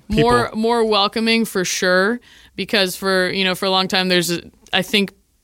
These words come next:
Speaker 2: there's this whole, like, mystique about kettlebell sport, and people don't really, didn't really know enough about it, and people were hiding the training secrets around it. So I think that if that knowledge isn't available to people, then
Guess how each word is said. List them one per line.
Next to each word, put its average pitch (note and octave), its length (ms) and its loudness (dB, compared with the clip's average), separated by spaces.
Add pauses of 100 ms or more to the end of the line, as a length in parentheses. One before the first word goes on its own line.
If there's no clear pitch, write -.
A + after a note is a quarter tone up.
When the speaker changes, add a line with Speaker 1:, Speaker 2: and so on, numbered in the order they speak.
Speaker 2:
there's F#3 180 0
this F3+ 160 -6
whole, F#3+ 180 2
like, D#3+ 220 0
mystique F3 600 -2
about D#3 320 -2
kettlebell D3+ 340 -2
sport, D#3 460 -2
and D#3+ 240 -6 (560)
people G3 320 -2
don't F3+ 260 0
really, F3 640 0 (300)
didn't G3+ 180 0
really G3+ 240 2
know F#3+ 480 2
enough F3 260 -4
about E3+ 460 0
it, D#3+ 160 2
and D#3+ 100 -6
people F3 380 -2
were D#3+ 300 0 (260)
hiding F#3 580 2
the E3 80 -4
training E3+ 480 0
secrets F3+ 540 -4
around E3 420 0
it. D3+ 220 -4
So D#3 400 -2
I E3 140 0
think E3+ 400 -4
that D#3+ 340 0 (540)
if F#3 180 -4
that F#3 240 0
knowledge F#3 420 2
isn't E3 220 -6
available E3+ 520 0
to F3 120 -6
people, D3+ 400 -2
then D#3 460 -4